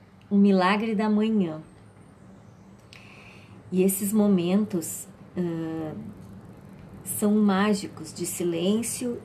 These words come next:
e de encontro. São momentos de manhãzinha, né? Quando, logo que eu acordo, ah, e eu tenho feito esses rituais, já vão fazer dois anos,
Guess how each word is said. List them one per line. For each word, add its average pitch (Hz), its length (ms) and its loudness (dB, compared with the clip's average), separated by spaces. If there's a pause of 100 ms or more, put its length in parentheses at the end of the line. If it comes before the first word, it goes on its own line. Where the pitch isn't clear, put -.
e 220 80 0
de 196 160 -2
encontro. 196 720 0 (960)
São 254 280 -4
momentos 277 520 -2 (140)
de 269 120 -4
manhãzinha, 254 840 -2
né? 214 600 0
Quando, 196 220 2
logo 196 260 2
que 220 140 -4
eu 190 100 4
acordo, 190 840 0 (520)
ah, 180 560 0
e 190 160 2
eu 185 80 4
tenho 180 280 -2
feito 190 520 -2
esses 185 260 -4
rituais, 190 640 -2
já 190 80 2
vão 175 180 -6
fazer 170 260 -6
dois 180 380 0
anos, 196 520 -2